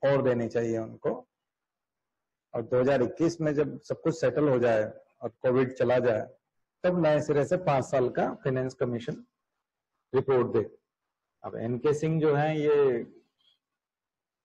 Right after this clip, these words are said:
एक साल की interim report देके बैठे हैं और पांच साल की तैयारी कर रहे हैं। तो पांच साल की तैयारी इनको अभी नहीं करना चाहिए,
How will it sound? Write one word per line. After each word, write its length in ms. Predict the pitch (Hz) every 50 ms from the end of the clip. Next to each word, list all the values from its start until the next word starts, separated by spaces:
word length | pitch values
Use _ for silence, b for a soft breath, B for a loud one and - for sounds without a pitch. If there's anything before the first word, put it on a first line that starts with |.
| _ _ _ _ _ _ _ _ _ 127
एक 200 | 127 131 - -
साल 280 | - 131 131 135 135 131 143
की 420 | 143 139 131 123 117 - - - - - - - - - _ _ _ _ _ _ _ _ _ _ _ -
interim 440 | 120 117 120 135 131 135 139 139 131
report 360 | 127 113 123 135 135 131 123
देके 260 | 123 127 127 - 135
बैठे 260 | 123 123 123 123 156
हैं 420 | 165 143 113 113 - - _ _ _ _ _ _ _ _ _ _ _ _ _ _ _ _ _ _ _ _ _ _ _ _ _ _ _ _ _ _ _ _ _ _ _ _ -
और 420 | 147 110 110 101 104 - - - - _ _ _ _ _ _ _ _ _ _ _ _ _ _ _ _ _ _ _ _ _ _ _ _ _
पांच 220 | - 127 135 123 117
साल 200 | - 123 113 104
की 100 | 117 117
तैयारी 360 | - 113 113 113 120 135 135
कर 160 | 135 143 135
रहे 140 | 127 131 127
हैं। 420 | 120 117 139 - - _ _ _ _
तो 60 | -
पांच 280 | - _ 139 139 143 139
साल 220 | - 147 143 143
की 80 | 143 147
तैयारी 320 | 143 147 139 139 135 135
इनको 220 | 139 135 131 - 143
अभी 180 | 139 127 131
नहीं 140 | 123 131 131
करना 280 | 123 123 117 110 113 110
चाहिए, 300 | - - 131 165 220